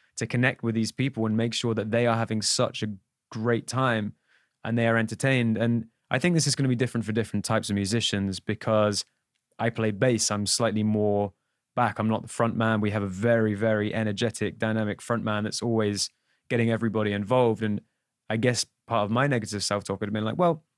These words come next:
that's his job. I just need to hold down the bass line." However, <laughs> when realizing that actually, no, we're all here to entertain and perform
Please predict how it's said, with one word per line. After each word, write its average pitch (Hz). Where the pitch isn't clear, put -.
that's 151
his 190
job. 101
I 113
just 117
need 120
to 110
hold 120
down 113
the 110
bass 135
line." 107
However, 120
<laughs> -
when 127
realizing 123
that 107
actually, 127
no, 139
we're 117
all 127
here 117
to 107
entertain 117
and 104
perform 107